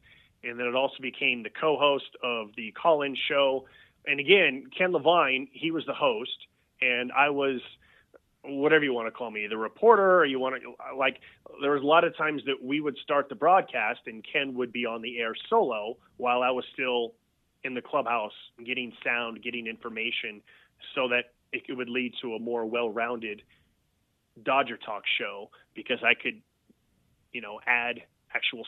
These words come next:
sound and actual reporting to it. And so it took on a variety of different roles from there.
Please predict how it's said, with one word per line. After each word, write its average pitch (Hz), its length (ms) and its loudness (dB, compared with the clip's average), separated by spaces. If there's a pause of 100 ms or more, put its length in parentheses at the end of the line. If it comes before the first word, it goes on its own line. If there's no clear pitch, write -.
(120)
sound 107 340 2
and 104 120 -14
actual 107 600 -6
reporting 110 720 -8
to 117 120 -18
it. - 80 -20 (520)
And 120 200 -16
so 143 180 2
it 135 80 -2 (160)
took 160 160 -2
on 151 120 2
a 127 40 -2
variety 131 420 4
of 113 80 -6
different 120 260 -8
roles 113 260 -6
from 113 120 -14
there. 107 300 0